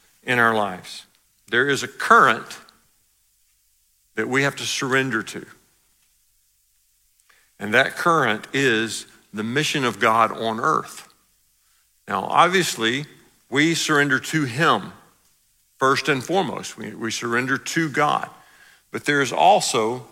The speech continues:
a mission that he wants us to surrender to, the current of what he's doing. We've talked about this before, and, and I, I wanna put this in, in this context.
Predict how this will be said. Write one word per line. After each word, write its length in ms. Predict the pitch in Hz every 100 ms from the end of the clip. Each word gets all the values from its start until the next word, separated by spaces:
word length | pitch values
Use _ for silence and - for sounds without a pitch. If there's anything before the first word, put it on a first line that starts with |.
| - _ _ _ _ _ -
a 100 | 123
mission 760 | 127 147 208 - 123 104 123 139 - _ -
that 120 | 113
he 120 | 147
wants 300 | 131 123 -
us 180 | 120 -
to 100 | -
surrender 460 | 101 127 120 117 101
to, 220 | - 98
the 120 | 98
current 640 | - - 185 190 170 135 - - -
of 160 | 117 113
what 180 | 151
he's 220 | 131 135 110
doing. 360 | 127 127 95 - - - - - _ _ _
We've 180 | 123 120
talked 280 | - 180 180
about 220 | 165 139
this 160 | 151
before, 500 | - 135 - 165 113
and, 140 | 95 107
and 180 | 123 113
I, 80 |
I 260 | 123 - 117
wanna 160 | 127 131
put 220 | 165 160
this 220 | 135 -
in, 240 | 143 131 120
in 420 | - 151 156 151 147 - _ _ _ _ _ _
this 220 | 147 151
context. 800 | - 151 135 123 98 - - -